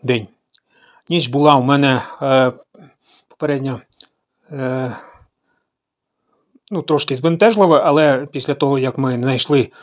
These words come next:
які ліки приймати, е, заспокійливої.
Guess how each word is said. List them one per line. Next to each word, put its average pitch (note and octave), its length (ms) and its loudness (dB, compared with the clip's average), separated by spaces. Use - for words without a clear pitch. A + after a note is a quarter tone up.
які C#3+ 220 -6
ліки C#3 220 -2
приймати, D#3+ 520 0
е, C3 500 -6
заспокійливої. A#2+ 800 -2